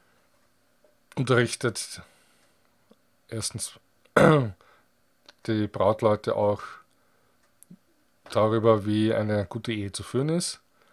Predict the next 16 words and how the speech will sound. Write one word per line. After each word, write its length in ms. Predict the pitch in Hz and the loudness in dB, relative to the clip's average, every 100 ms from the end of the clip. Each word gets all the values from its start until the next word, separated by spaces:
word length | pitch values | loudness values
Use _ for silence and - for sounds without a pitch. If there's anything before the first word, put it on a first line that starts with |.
| _ _ _ _ _ _ _ | _ _ _ _ _ _ _
Das 220 | - 113 - | -10 -8 -4
meint 300 | 107 110 104 | -4 -4 -4
aber 260 | 101 107 | -2 0
auch, 160 | 104 - | -2 -4
dass 300 | - 101 - | -12 -10 -6
sie, 280 | 107 104 95 _ - | -6 -4 -6 _ -10
dass 180 | 101 | -8
er 60 | 98 | -8
sie 200 | - 104 | -6 -4
auf 220 | 98 95 | -4 -6
ihren 220 | 110 104 | -6 -6
Glauben 280 | 92 76 95 | -6 -6 -6
hin 180 | 98 90 | -6 -6
überprüft 520 | 90 90 - 87 - | -8 -8 -10 -14 -12
hat. 180 | 85 - _ _ _ _ _ _ _ _ _ _ _ _ - | -14 -14 _ _ _ _ _ _ _ _ _ _ _ _ -18
Ja. 200 | 87 85 | -18 -18